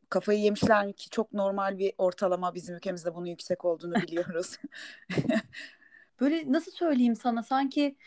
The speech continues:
Speaker 2: şey mi desem, öyle de deme-, demek istemiyorum çünkü öyle olmadığı örnekler de çok var ama büyük bir çoğunluk için konuşabilirim.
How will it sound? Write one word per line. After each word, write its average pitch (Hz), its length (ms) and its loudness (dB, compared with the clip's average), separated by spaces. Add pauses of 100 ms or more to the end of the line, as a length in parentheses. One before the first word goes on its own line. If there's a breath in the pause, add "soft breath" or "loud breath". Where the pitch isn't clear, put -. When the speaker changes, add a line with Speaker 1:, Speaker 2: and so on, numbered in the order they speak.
(140 soft breath)
Speaker 2:
şey 294 360 6
mi 262 380 2
desem, 196 460 0
öyle 269 240 2
de 247 100 4
deme-, 240 320 0
demek 240 260 0
istemiyorum 285 460 0
çünkü 220 180 -2
öyle 214 200 4
olmadığı 226 600 4
örnekler 220 540 2
de 262 80 2
çok - 260 -4
var 247 100 2
ama 302 300 2 (380 soft breath)
büyük 311 300 6
bir 262 80 -2
çoğunluk 254 420 2
için 202 220 -6
konuşabilirim. 202 640 0